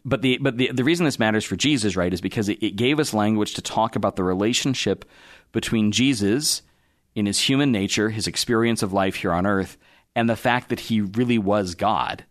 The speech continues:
I, in some ways, all of the definitions of the early councils and the creation of the creeds is really just an attempt to say clearly and definitively,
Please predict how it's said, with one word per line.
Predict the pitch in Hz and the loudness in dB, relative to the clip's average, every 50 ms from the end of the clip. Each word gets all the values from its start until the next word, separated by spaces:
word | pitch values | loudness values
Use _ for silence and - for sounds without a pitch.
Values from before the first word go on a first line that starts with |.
| _ - | _ -4
I, | 127 | -2
in | 131 127 - 165 147 147 | -2 0 0 0 0 2
some | 143 - 185 226 196 | 2 2 2 2 4
ways, | 139 127 117 104 95 92 92 - - - _ _ _ _ | 4 4 2 2 0 0 0 -2 -4 -6 _ _ _ _
all | - 120 127 135 156 170 180 | -2 0 2 2 4 2 2
of | 170 135 | 2 0
the | 123 | 2
definitions | 104 110 107 - - 107 95 95 - - 107 104 104 - | 2 0 0 2 0 0 0 0 0 0 0 0 0 0
of | - 90 90 | -2 -4 -2
the | 87 95 95 | -2 0 0
early | 101 101 95 | 0 0 -2
councils | 90 - 98 95 95 - - 85 87 85 - - - - - - _ _ | -2 -2 -2 -2 -2 0 -2 -2 -2 -4 -6 -10 -14 -20 -20 -20 _ _
and | - 107 101 | -2 0 0
the | 101 | -2
creation | 95 - - 120 113 120 127 - 135 120 104 | -2 -2 0 2 2 2 2 2 0 0 0
of | 90 80 82 | -2 -4 -6
the | - 82 | -10 -10
creeds | - - - 143 107 76 76 80 90 - - - - - - - _ _ _ _ | -6 -2 -2 0 0 -2 -4 -6 -6 -4 -6 -6 -8 -12 -20 -20 _ _ _ _
is | 117 113 101 95 | -2 -2 -2 0
really | 107 113 131 143 143 139 | 0 2 2 2 2 2
just | 123 110 117 - - | 2 0 0 0 0
an | 107 | 0
attempt | 104 - - 107 101 104 - - - | 0 0 0 0 0 0 -2 -4 -4
to | 107 | -4
say | 98 - 101 90 87 85 85 - - - _ _ - | -2 0 0 0 0 0 -2 -6 -10 -20 _ _ -12
clearly | - - 135 131 127 131 127 127 127 127 - - | -4 0 2 2 4 4 4 2 2 0 0 -2
and | 104 101 101 95 | -2 0 0 0
definitively, | 90 90 - 120 117 113 104 98 90 80 85 82 80 82 | -2 -2 -2 0 0 0 0 0 -2 -2 -2 -2 -2 -4